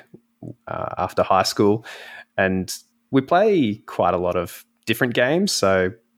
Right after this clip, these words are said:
Paul was saying that he's a one-game man. For me, I've got a Legion army, uh, play Blood Bowl a little bit, uh, and yeah, sort of jump around a bit. But, but Kings,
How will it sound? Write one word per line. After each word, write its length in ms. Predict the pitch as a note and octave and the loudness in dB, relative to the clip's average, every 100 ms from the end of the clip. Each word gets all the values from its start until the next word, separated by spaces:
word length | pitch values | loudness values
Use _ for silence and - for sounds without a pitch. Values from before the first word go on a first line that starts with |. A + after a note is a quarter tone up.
| _ | _
Paul 220 | G#2 G2+ | 0 0
was 120 | F#2+ | 0
saying 360 | - F#2 F#2+ F#2+ | 0 0 0 -2
that 140 | G2 - _ _ _ - | -6 -8 _ _ _ -8
he's 180 | A#2 | -6
a 60 | G#2 | -2
one-game 580 | F#2+ F#2+ G2 G2 F#2+ F#2+ | 0 0 2 2 0 0
man. 460 | G2+ G2 G2 G#2 - _ _ _ _ | 0 2 0 -2 -8 _ _ _ _
For 180 | - G#2 | -10 -4
me, 480 | G#2 A2 G2+ F#2+ - - - - - - | 0 0 0 -2 -6 -18 -20 -20 -16 -4
I've 180 | F2 - | -4 0
got 160 | F#2+ | 0
a 380 | F2+ E2+ E2 E2 - _ _ _ _ A#2+ | 2 2 0 -2 -8 _ _ _ _ -4
Legion 340 | G#2 G#2+ G#2 | -2 -2 -2
army, 600 | G#2 G2 G2 G2+ G2+ G#2 - - _ _ - | 0 0 0 0 0 -4 -10 -20 _ _ -8
uh, 380 | D#2+ E2 D#2+ D#2+ | -4 -2 -2 -4
play 260 | - F#2+ | -2 -2
Blood 300 | F2 G2 F#2 | 0 0 0
Bowl 480 | F#2+ F#2+ G2 G2 - _ - | 2 2 2 0 -4 _ -8
a 40 | - | -2
little 220 | G#2+ G#2 | 0 2
bit, 520 | G#2+ G2+ G2+ G2 - _ - | 2 4 4 2 -2 _ -8
uh, 400 | E2+ E2 E2 - - _ _ _ _ _ _ - A2 - | -6 -4 -4 -4 -8 _ _ _ _ _ _ -6 -6 -6
and 420 | - F#2 F#2 G2+ - _ _ _ _ | -10 -6 -6 -6 -10 _ _ _ _
yeah, 180 | D#3 G#2 | 0 0
sort 180 | - B2 | 2 0
of 140 | G2 | 0
jump 240 | - G2+ G#2 | 0 0 2
around 240 | F2+ F#2 | 2 2
a 40 | |
bit. 160 | F2+ F2 | 0 -4
But, 100 | - - _ | -6 -12 _
but 140 | - - | -8 -4
Kings, 540 | D3 C#3 C3+ A#2+ - | 0 0 0 -4 -10